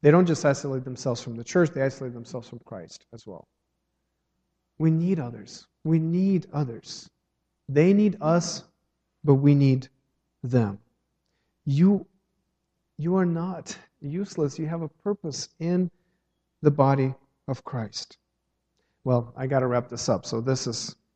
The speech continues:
we're gonna come to, to communion table, and I'd like you to really take this to heart. We're all different. You all have different,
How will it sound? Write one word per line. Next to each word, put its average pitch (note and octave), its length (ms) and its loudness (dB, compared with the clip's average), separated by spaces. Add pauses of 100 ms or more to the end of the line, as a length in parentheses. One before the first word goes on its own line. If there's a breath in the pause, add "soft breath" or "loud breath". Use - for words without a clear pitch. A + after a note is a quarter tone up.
(920)
we're C3+ 200 -2
gonna C3+ 200 -6
come C#3+ 200 2
to, B2 220 -6 (140)
to C#3+ 120 -4
communion C#3 400 2
table, A#2+ 440 -2 (320)
and C#3+ 100 4
I'd D3 120 6
like E3 200 6
you E3 60 4
to D3+ 140 -2
really D3+ 200 2
take C#3+ 200 0
this C#3 160 -6
to D3+ 120 -10
heart. E3+ 240 -6 (520)
We're D3 120 6
all D#3+ 120 8
different. E3+ 540 0 (140)
You D#3 140 4
all D3+ 80 6
have D#3 140 2
different, D3+ 420 -2